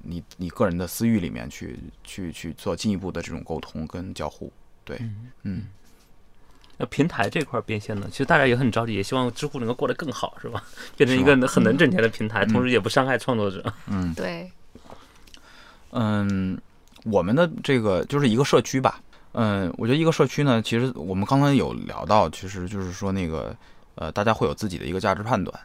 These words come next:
Speaker 1: 对，我们会觉得说什么样是，我们会做一些筛选，什么样是好内容。然后呢，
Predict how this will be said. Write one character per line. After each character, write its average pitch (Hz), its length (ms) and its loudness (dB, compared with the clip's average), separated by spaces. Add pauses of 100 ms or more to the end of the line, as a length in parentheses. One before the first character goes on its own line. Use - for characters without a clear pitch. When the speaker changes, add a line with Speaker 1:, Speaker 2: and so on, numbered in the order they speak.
Speaker 1:
对， - 100 -8
我 73 140 -6
们 85 120 -4
会 107 80 -2
觉 92 140 -4
得 101 80 -4
说 101 160 -4
什 95 100 -8
么 95 80 2
样 107 120 4
是， 104 260 -8
我 90 100 -4
们 98 120 2
会 147 80 4
做 139 120 2
一 117 40 2
些 101 240 2 (440)
筛 123 160 6
选， 107 300 0
什 - 100 -8
么 95 80 0
样 101 80 4
是 98 80 -4
好 - 180 -6
内 95 120 0
容。 67 180 -6 (520)
然 95 180 2
后 117 140 4
呢， 98 360 0